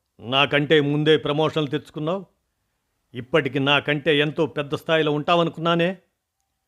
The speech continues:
వ్యంగ్యంగా అడిగాడు జగదీష్. జగదీష్ మాటల్లో వెటకారాన్ని అతను గమనించాడు. "అమ్మా, నాన్న,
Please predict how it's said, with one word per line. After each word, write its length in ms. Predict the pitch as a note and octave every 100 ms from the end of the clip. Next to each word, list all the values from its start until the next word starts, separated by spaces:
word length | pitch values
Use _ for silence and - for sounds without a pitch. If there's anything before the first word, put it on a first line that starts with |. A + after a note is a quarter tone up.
| _ _ _ _
వ్యంగ్యంగా 720 | G2 G2+ A2 A#2 B2+ B2 B2+
అడిగాడు 460 | A#2 A2+ A2 A2+ A#2+
జగదీష్. 880 | F#2+ A#2+ A#2+ A#2+ A#2+ A2+ - - - _ _ _ _ _ _ _ A2+
జగదీష్ 560 | A2 C#3 C#3 C#3 -
మాటల్లో 500 | C3 C#3 C3 C#3 C3+
వెటకారాన్ని 760 | B2 B2+ C3+ D3 C#3 C#3 C3 B2+
అతను 300 | A#2+ A#2+ A#2
గమనించాడు. 680 | A#2+ A#2+ B2 G#2+ B2+ A2+ C#3+ _ _ _ _ _ _ _ _ _ _ _ _ _ _ _ _ _ _ _ _ _ _ -
"అమ్మా, 360 | B2+ C#3 D#3+ E3+
నాన్న, 600 | D3+ C#3 C3+ C3+ D3+